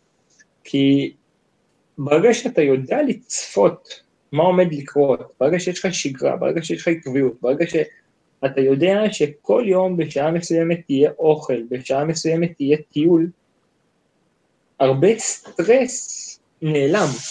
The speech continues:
יש לך הרבה ביטחון, אתה, אתה לא צריך להתחיל לדאוג ממתי אוכלים, מתי אוכלים, מתי אוכלים,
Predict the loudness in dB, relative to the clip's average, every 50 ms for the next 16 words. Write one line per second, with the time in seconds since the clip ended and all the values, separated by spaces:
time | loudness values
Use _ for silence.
0 | -8 -4 0 0 0 0 2 0 0 0 0 0 2 2 4 2 2 2 -2 -6
1 | -6 -2 0 0 0 -2 -4 -10 -14 -10 -6 -4 -2 -2 -2 -4 -8 _ _ _
2 | _ _ _ _ _ _ _ _ _ -6 -6 -2 2 4 4 4 4 4 4 4
3 | 4 4 2 0 -2 -2 -2 -2 -2 -2 -2 -2 0 0 0 -2 -2 -4 -4 -4
4 | -4 -4 -6 -8 -10 _ _ _ _ -12 -10 -10 -10 -10 -12 -14 -16 -10 -8 -4
5 | 0 0 0 0 0 0 0 0 0 0 -2 -2 -2 -2 -2 -4 -6 -4 -6 -4
6 | -4 -4 -4 -4 -4 -2 -4 -4 -4